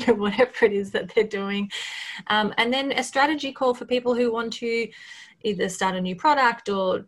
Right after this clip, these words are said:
look at their funnel or whatever it is. We've got different calls for everything. And then people,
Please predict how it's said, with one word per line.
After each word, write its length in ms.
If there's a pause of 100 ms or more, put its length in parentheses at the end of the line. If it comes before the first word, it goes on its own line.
look 260
at 80
their 140
funnel 600
or 300
whatever 560
it 100
is. 480
We've 200
got 260
different 300
calls 260
for 120
everything. 680
And 160
then 240 (420)
people, 480